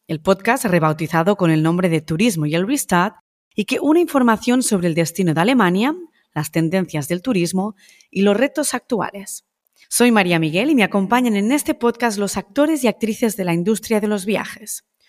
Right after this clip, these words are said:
hoteleros, consultores, especialistas en marketing, visionarios, fundadores y todos y todas aquellas personas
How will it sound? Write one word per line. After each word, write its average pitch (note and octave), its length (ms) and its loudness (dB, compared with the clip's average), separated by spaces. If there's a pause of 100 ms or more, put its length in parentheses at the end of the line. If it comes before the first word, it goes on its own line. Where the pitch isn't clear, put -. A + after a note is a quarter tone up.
(120)
hoteleros, G3 640 2
consultores, A3+ 840 0
especialistas F3+ 720 0
en C4 80 2
marketing, A#3 600 0
visionarios, G3 640 0
fundadores F#3+ 600 -2
y F3+ 80 -6
todos D#4 480 -2
y B3+ 60 -8
todas G#3+ 300 -4
aquellas F3 340 -4
personas F#3+ 640 -4